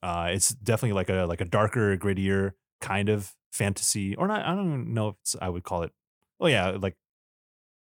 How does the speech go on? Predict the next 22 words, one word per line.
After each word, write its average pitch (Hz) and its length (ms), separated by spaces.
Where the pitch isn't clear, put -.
steampunk-ish, - 1080
because 120 240
it 117 100
has 110 240
a 117 40
lot 107 280
to 110 80
do, 107 260
has, 107 260
like, 104 200
a 107 40
lot 95 200
of 87 200
weird 135 340
technologies 117 760
in 107 140
that 95 200
world 104 420
that 104 80
aren't 98 200
necessarily 95 460
Magitech, 92 600